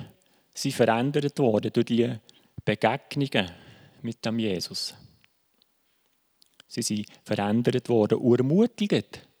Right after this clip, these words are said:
Sie sind ermutigt worden, sich weiter zu treffen, weiterhin zusammenzukommen, weiterhin die Gegenwart zu suchen von dem Gott.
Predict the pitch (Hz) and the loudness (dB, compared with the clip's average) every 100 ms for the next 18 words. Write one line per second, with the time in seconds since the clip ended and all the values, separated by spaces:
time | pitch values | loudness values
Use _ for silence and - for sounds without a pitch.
0 | _ _ _ _ _ _ _ - 143 151 | _ _ _ _ _ _ _ -4 0 2
1 | 143 139 160 208 220 208 202 175 175 180 | 2 4 6 6 4 2 4 6 6 6
2 | 175 175 165 170 214 - - - - 170 | 4 0 0 2 2 2 -2 -2 0 4
3 | 165 208 - - 135 156 220 - 180 170 | 6 4 2 2 4 4 0 2 2 4
4 | 180 - 156 170 185 - 143 131 196 220 | 2 4 4 4 2 4 4 6 4 4
5 | 190 185 190 190 156 - 160 196 196 175 | 4 6 4 2 -2 2 4 6 4 8
6 | 165 170 - 160 147 147 151 127 113 107 | 6 4 2 2 4 4 0 0 2 4
7 | 110 104 - - | 6 4 2 -12